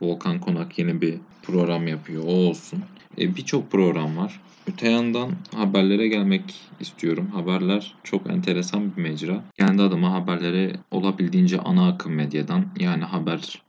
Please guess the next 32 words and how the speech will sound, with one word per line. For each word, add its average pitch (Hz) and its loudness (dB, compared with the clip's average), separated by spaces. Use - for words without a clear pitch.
kanallarından 76 -2
izlemeye 76 -4
çalışıyorum. 76 -4
İsim 101 0
vermek 87 2
gerekir-, 80 -4
gerekiyorsa, 85 -2
e, 87 -4
C 98 -2
N 80 0
N, 92 -4
N 90 -8
T 80 -6
V, 87 -2
Habertürk 85 -6
oluyor. 78 -6
Tabii 110 -2
ki 98 2
en 113 2
tarafsız 95 0
olan 87 0
medyadan 80 -2
izlemek 76 -4
lazım. 76 -6
En 90 4
doğru 98 6
bilgiyi 90 2
veren 87 2
haber 80 -2
kanalından 80 -2
almak 160 -6
lazım 160 -6